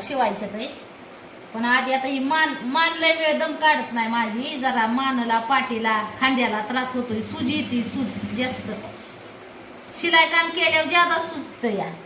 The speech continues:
वाकून काम केलं की जास्त त्रास होतो या.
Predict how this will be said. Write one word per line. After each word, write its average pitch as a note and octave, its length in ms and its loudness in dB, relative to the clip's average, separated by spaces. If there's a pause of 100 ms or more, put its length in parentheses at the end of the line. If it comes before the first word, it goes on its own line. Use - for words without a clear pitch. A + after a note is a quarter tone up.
(440)
वाकून C#4 460 2
काम D4 280 4
केलं D4 320 2
की C#4 160 -6
जास्त D#4 300 -2
त्रास C4+ 400 0
होतो G3+ 260 -6
या. D#3 100 -10